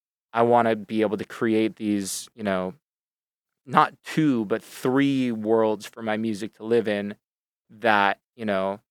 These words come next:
A, it makes me more dynamic as a, as a live performer and as a producer,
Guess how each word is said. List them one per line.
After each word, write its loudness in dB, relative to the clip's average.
A, 2
it -2
makes -2
me -2
more 2
dynamic -2
as -4
a, -2
as -8
a 0
live 0
performer -6
and 2
as 2
a -2
producer, -2